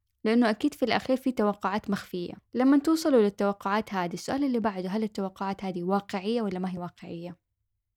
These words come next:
هذا بالنسبة لأنه نكون واعيين بنفسنا. الخطوة الثانية الامتنان،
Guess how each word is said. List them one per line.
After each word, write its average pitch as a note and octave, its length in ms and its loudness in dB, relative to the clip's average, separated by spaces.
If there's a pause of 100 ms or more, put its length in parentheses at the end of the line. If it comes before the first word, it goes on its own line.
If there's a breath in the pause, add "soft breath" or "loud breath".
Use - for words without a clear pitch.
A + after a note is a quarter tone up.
(960)
هذا C#4 260 4
بالنسبة A3 440 4
لأنه G3 280 0
نكون G#3 360 -2
واعيين G3 380 -2
بنفسنا. F#3 540 -8 (380)
الخطوة A#3 420 0
الثانية A#3 540 0 (400)
الامتنان، G3 580 0